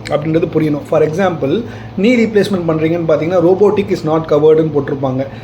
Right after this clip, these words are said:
special implants is not covered-னு போட்டிருப்பாங்க. இப்போ ரீசெண்டாக பார்த்தீங்கன்னா, என் ஃப்ரெண்டு பிரியாவோட அப்பாவுக்கு வந்து ஸ்டென்ட் வச்சாங்க. அவங்க போய் இன்சூரன்ஸ் கட்டிட்டு இருக்காங்க அப்படின்னு சொல்லிட்டு அவங்க போனாங்க, ஒன் பாயிண்ட் ஃபைவ் லேக்ஸ் பில் வந்தது. இன்சூரன்ஸ்க்கு அப்ளை பண்ணும்போது டினை பண்ணிட்டாங்க. அவங்க சொன்ன ரீசன் வந்து பார்த்தீங்கன்னா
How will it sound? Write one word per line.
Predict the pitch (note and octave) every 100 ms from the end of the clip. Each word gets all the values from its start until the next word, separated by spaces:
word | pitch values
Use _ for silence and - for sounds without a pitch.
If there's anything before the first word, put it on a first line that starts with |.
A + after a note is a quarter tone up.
| - -
special | G3 F3+ A3
implants | F#3+ D#3+ E3+ F3 D#3+
is | D#3
not | D#3 D#3
covered-னு | D3 D3+ D3+ D#3
போட்டிருப்பாங்க. | C#3+ B2+ B2+ C3 C3+ - - -
இப்போ | D#3 E3
ரீசெண்டாக | F#3+ A#3+ A#3+ G#3 G#3
பார்த்தீங்கன்னா, | F#3 E3 F3+
என் | D#3+ F3
ஃப்ரெண்டு | F3 F#3 E3
பிரியாவோட | G3 G3+ F3
அப்பாவுக்கு | C#3+ C#3+ E3 D#3+ D3
வந்து | F3
ஸ்டென்ட் | F3+ F#3+ F3+
வச்சாங்க. | - C3 B2+ C3 - - - F#3
அவங்க | F#3+
போய் | G#3 G#3
இன்சூரன்ஸ் | G3 G#3+ F#3+ -
கட்டிட்டு | D#3+
இருக்காங்க | F3 D#3+ D#3 D#3 D#3+
அப்படின்னு | D#3 E3
சொல்லிட்டு | D#3+ F#3
அவங்க | F3 D#3+
போனாங்க, | E3+ E3 D#3+ D#3+
ஒன் | E3
பாயிண்ட் | F3+ F3
ஃபைவ் | E3
லேக்ஸ் | E3+ D#3+
பில் | D#3+
வந்தது. | D#3+ C#3 C3+ C#3+ - - - -
இன்சூரன்ஸ்க்கு | G#3 A#3+ C4+ G3
அப்ளை | E3 F#3
பண்ணும்போது | D#3+ D#3+ F#3 D3+
டினை | E3+ G3+
பண்ணிட்டாங்க. | D#3+ C#3+ C3 B2+ B2 - - - -
அவங்க | E3
சொன்ன | E3 A#3
ரீசன் | A#3+ G#3+ A3 F#3+
வந்து | E3+
பார்த்தீங்கன்னா | D#3+ D3 C#3+ C#3 D3 F3